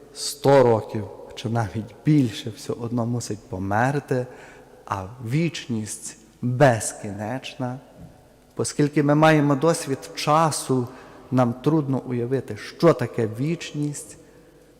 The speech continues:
але стоїть питання, наскільки ми в це віримо, як закінчується символ віри, очікую воскресіння мертвих, наскільки ми цього чекаємо.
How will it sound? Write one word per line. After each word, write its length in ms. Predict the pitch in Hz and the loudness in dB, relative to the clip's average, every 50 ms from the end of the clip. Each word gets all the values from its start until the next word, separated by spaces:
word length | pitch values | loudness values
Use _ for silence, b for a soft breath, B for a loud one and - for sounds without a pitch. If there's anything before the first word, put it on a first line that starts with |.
| _ _ _ | _ _ _
але 200 | - 113 107 104 | -8 -6 -6 -8
стоїть 420 | - - - 110 107 104 - - | -8 -8 -6 -6 -6 -8 -10 -14
питання, 720 | - 101 - _ - 123 131 135 131 131 123 123 123 123 123 - _ _ _ _ _ _ _ _ _ _ _ _ _ _ _ _ _ - | -14 -14 -12 _ -8 -6 -6 -6 -6 -6 -8 -8 -10 -10 -14 -18 _ _ _ _ _ _ _ _ _ _ _ _ _ _ _ _ _ -12
наскільки 500 | 104 95 - - - 110 - - - 104 | -12 -12 -10 -10 -10 -10 -10 -10 -12 -10
ми 120 | 101 101 | -10 -10
в 60 | 98 | -10
це 180 | 90 - - 101 101 101 | -10 -12 -12 -12 -10 -6
віримо, 480 | 107 131 151 151 143 139 143 143 135 135 | -2 -2 0 0 0 -2 -2 -2 -4 -4
як 200 | 127 117 104 - | -4 -6 -8 -8
закінчується 800 | - - - - 120 117 113 - - 110 107 104 - - - 107 101 - _ _ _ _ _ _ | -12 -14 -8 -6 -6 -6 -6 -6 -6 -8 -6 -8 -10 -12 -12 -12 -12 -14 _ _ _ _ _ _
символ 440 | - - - - 117 113 104 104 101 101 | -16 -10 -8 -6 -4 -4 -4 -4 -6 -6
віри, 280 | 104 123 139 135 123 120 | -4 0 0 0 0 -2
очікую 580 | - - 123 - - 160 143 - 131 117 113 107 | -4 -8 -12 -6 -6 -6 -4 -2 -2 -2 -2 -2
воскресіння 800 | 113 110 - - - - 117 - - - 147 135 120 110 104 | -4 -6 -8 -10 -10 -8 -8 -8 -4 -2 0 0 2 0 -2
мертвих, 840 | 104 104 104 110 113 131 165 185 180 165 - - 147 143 147 147 156 151 B B B B B B B B - | -2 -2 0 2 4 4 6 4 4 2 -2 -4 -2 0 0 0 0 -2 B B B B B B B B -8
наскільки 500 | - 117 - - - 123 117 117 - 117 | -8 -8 -8 -6 -4 -4 -4 -2 -4 -4
ми 140 | 110 107 110 | -4 -4 -6
цього 300 | - - - 107 107 110 | -8 -10 -10 -10 -10 -12
чекаємо. 1000 | 104 - - 98 - - - 120 123 131 131 123 120 120 123 123 123 123 123 | -12 -14 -14 -14 -12 -4 -2 0 0 2 0 0 0 0 0 0 0 -2 -4